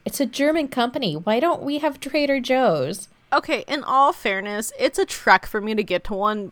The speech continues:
Speaker 2: because there's not one conveniently located to me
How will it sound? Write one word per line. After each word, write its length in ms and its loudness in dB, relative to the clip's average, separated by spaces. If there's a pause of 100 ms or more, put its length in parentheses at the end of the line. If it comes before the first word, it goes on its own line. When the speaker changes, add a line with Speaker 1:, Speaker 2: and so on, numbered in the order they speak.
Speaker 2:
because 380 -2
there's 280 -2
not 380 2
one 220 0
conveniently 600 -6
located 580 -4
to 160 -10
me 340 -6